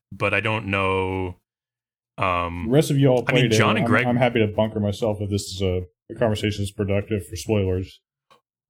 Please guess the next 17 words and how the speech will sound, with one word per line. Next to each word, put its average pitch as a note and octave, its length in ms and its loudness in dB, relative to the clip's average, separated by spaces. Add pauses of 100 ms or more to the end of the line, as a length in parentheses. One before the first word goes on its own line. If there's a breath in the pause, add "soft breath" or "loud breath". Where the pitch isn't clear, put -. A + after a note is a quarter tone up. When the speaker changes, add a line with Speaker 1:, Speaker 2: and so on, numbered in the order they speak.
(300)
Speaker 1:
Well, C#3 100 2
that's G3 200 2
the F#3 100 -2
thing. C#3+ 400 -2
I'm G2 140 -4
like, A2+ 220 -4 (120)
John C#3+ 240 0
and D#3+ 100 -2
Greg B2+ 280 -2
were G#2 140 -4
pretty, C3 560 -2
um, E2 460 -8 (560)
laconic, - 840 -6
you G#2+ 200 -6
know, G2+ 220 -2
pretty, A#2 340 -2
pretty, G#2 640 -6